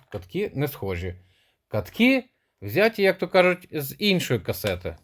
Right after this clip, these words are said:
От. От і вони. З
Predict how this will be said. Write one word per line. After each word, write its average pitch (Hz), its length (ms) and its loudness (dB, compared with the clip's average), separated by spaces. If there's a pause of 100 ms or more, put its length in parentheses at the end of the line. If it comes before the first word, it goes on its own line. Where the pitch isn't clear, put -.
(280)
От. 92 320 -6 (1500)
От 170 340 0
і 135 100 0
вони. 101 360 0 (1400)
З 101 200 -6